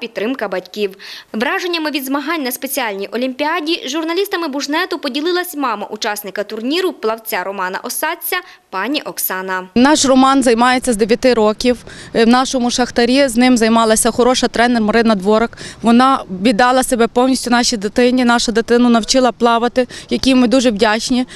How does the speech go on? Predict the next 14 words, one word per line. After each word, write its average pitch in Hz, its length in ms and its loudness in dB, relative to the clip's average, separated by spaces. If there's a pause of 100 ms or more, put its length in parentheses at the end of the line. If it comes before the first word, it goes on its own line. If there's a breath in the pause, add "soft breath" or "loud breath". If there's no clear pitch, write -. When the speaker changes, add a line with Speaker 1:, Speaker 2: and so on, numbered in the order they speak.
(120)
Speaker 2:
що - 140 -2
вона 247 180 4
нам, 254 260 0 (440)
як 233 140 2
кажуть, 262 280 2
нам 247 280 2 (520)
йшла 269 320 2
завжди 247 320 2
на 254 100 2
допомогу. 233 640 2 (100)
Змагання 247 420 4
відбулись 233 400 2
дуже 233 240 2
гарно. 214 420 0